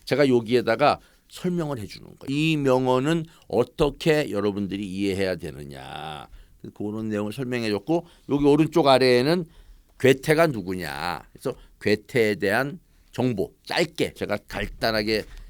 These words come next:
요약을 했어요. 인물에 대해서도 알게 되고 고 박사님의 미니 강의도 조그맣게 들을 수 있고 명언도 하나 알게 되고 쓰면서 공부도 되고. 자, 여러분, 이 리셋,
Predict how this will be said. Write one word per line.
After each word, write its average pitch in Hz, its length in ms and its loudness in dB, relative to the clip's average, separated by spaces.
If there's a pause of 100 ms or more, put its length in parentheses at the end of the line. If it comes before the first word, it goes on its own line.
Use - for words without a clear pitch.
(140)
요약을 123 420 2
했어요. - 300 -14 (100)
인물에 147 400 0
대해서도 131 320 2
알게 120 240 2
되고 147 480 2 (180)
고 117 80 -2
박사님의 135 680 0
미니 143 480 2
강의도 123 500 -2
조그맣게 135 520 -4
들을 120 260 -6
수 - 140 -12
있고 175 500 2 (160)
명언도 143 520 2
하나 131 300 0
알게 113 360 0
되고 139 440 2 (140)
쓰면서 165 880 0 (320)
공부도 104 400 -4
되고. - 180 -10 (540)
자, 104 160 0
여러분, 127 360 4 (280)
이 107 420 0
리셋, 113 360 0